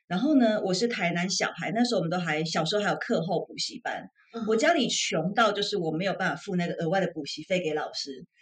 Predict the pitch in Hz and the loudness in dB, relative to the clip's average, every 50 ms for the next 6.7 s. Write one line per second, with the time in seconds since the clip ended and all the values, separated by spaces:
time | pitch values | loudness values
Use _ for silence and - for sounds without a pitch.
0 | _ - 233 240 277 277 269 220 160 160 - 185 208 208 226 208 180 175 165 - | _ -6 2 6 8 8 8 8 4 2 2 0 0 2 2 4 4 2 0 -2
1 | 170 151 160 160 175 165 175 180 175 - 139 135 143 160 - - - - - _ | -6 -8 -8 -6 -4 0 0 2 0 0 -4 -6 -12 -10 -8 -8 -8 -8 -12 _
2 | _ _ - 220 214 185 254 294 285 285 - - - 285 294 285 262 196 175 165 | _ _ -8 -6 -2 2 4 4 4 4 0 -2 0 2 2 2 2 0 0 2
3 | 156 170 - - 180 - 175 - 208 185 170 143 143 - 185 180 185 - - 185 | 0 -2 -2 -2 -4 -4 -4 -2 -2 0 0 0 0 2 0 0 2 0 -2 -2
4 | 165 165 160 175 135 - 170 170 165 185 208 202 190 180 180 180 151 143 - - | -2 -2 -2 -2 -4 -2 -2 -2 0 0 0 0 2 2 2 2 2 0 -2 0
5 | 202 190 180 180 - 269 339 311 247 208 208 202 - - 254 262 247 226 202 214 | 0 0 0 0 -2 0 4 6 6 8 8 6 6 6 4 4 4 4 4 4
6 | 214 208 277 208 208 196 170 - - 175 143 139 180 - | 6 6 6 4 4 2 4 2 2 0 0 -4 -4 -6